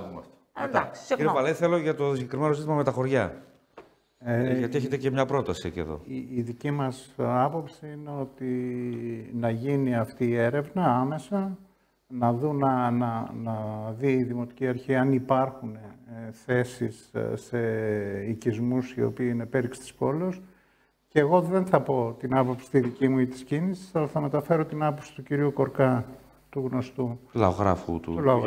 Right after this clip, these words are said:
Speaker 1: Γιάννη
Speaker 3: ο
Speaker 1: Κορκά.
Speaker 3: οποίος τη διατύπωσε και είπε ότι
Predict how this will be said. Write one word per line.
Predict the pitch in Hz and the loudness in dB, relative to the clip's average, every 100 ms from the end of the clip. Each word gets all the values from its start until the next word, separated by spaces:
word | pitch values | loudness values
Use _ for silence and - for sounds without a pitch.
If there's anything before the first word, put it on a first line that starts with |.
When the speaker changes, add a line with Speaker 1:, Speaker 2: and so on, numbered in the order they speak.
| 92 | 4
Speaker 1:
Γιάννη | 170 170 | 2 2
Speaker 3:
ο | |
Speaker 1:
Κορκά. | 190 160 | 2 2
Speaker 3:
οποίος | - 165 156 | 2 2 2
τη | 160 | 0
διατύπωσε | 135 127 120 196 202 208 - 214 196 - | 0 2 2 2 4 2 0 -6 -6 0
και | 190 | 4
είπε | 180 180 170 | 6 4 2
ότι | 156 180 180 190 185 | 2 2 0 -2 -2